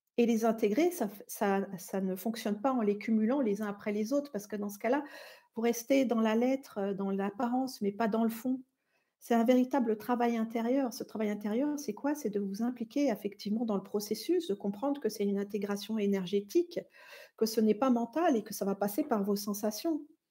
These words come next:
Alors, quand on utilise un outil énergétique, quel qu'il soit, hein, là, c'est les flammes sacrées, mais, euh, peu importe l'outil, eh bien,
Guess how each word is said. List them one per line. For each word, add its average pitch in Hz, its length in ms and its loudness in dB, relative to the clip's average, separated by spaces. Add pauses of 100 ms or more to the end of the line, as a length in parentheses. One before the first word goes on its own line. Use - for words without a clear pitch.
(580)
Alors, 220 260 0
quand 277 220 -2
on 302 80 6
utilise 302 440 4
un 220 140 2
outil 226 320 -2
énergétique, 208 960 -2 (800)
quel 247 220 2
qu'il 202 160 -4
soit, 339 260 2
hein, 220 120 -2
là, 202 180 -2
c'est 180 180 -8
les 190 120 -4
flammes 180 220 -8
sacrées, 277 500 4 (580)
mais, 175 240 -2
euh, 156 60 -6
peu 196 120 -6
importe 190 320 -6
l'outil, 339 380 2 (720)
eh 233 80 4
bien, 269 220 6